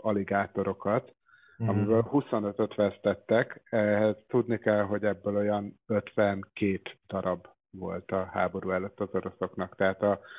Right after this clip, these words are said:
Speaker 1: legmodernebb kétezer-tízes években, ö, hadrendbe állított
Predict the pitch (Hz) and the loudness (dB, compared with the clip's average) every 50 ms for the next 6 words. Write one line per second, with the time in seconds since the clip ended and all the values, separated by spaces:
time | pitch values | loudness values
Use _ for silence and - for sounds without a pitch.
0 | - - _ - 113 123 127 127 123 117 107 98 107 101 101 - 101 98 98 95 | -20 -14 _ 2 4 4 4 4 2 0 0 0 0 0 -2 -2 -2 -2 -2 -2
1 | 92 - - - _ - - 120 120 117 113 110 98 104 101 98 95 - - 110 | -2 -6 -14 -20 _ 2 4 4 4 4 2 0 2 2 0 0 0 -2 -4 -4
2 | 98 - 101 98 98 95 95 92 - - - - - - - - 113 107 104 95 | 0 0 2 2 2 0 -2 -4 -6 -10 -12 -12 -14 -12 -4 -2 0 0 2 2
3 | 104 101 98 90 87 98 98 95 92 95 95 95 - - - - - - 104 98 | 0 0 0 -2 -4 -4 -2 -2 -2 -4 -6 -8 -12 -12 -12 -14 -8 -4 -2 -2
4 | 95 98 98 98 98 98 - - 104 98 - 107 101 92 92 90 101 101 101 98 | 0 0 0 0 -2 0 0 0 0 2 2 2 2 2 2 2 4 4 4 2
5 | 95 98 - - 98 95 95 - | 0 -2 -4 -2 -2 -2 -2 -4